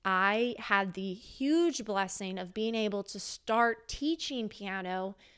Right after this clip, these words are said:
uh, when I was fourteen. fifteen, and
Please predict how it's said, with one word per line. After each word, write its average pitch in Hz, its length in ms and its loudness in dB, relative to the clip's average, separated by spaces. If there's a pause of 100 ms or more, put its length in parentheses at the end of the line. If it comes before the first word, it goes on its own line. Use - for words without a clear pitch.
(300)
uh, 196 280 0
when 196 180 -6
I 196 160 4
was 185 400 -2 (100)
fourteen. 285 640 -2 (240)
fifteen, 285 640 0 (120)
and 220 220 2